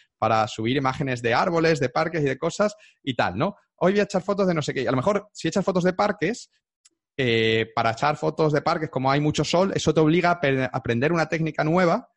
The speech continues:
para que esas fotos queden bien. Porque además en la fotografía de stock,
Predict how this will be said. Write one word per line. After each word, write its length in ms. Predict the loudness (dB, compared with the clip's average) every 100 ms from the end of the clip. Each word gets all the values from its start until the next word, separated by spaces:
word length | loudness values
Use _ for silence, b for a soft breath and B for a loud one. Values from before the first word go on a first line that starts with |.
| _ _ _ _ _
para 180 | -2 0
que 60 |
esas 140 | -4 -4
fotos 240 | -4 -2
queden 220 | -2 -2
bien. 280 | -2 -4 -6 _ _ _
Porque 240 | -8 -2
además 200 | 0 0
en 60 | -2
la 60 | -2
fotografía 360 | 0 0 0
de 60 | -2
stock, 380 | 0 -4 -4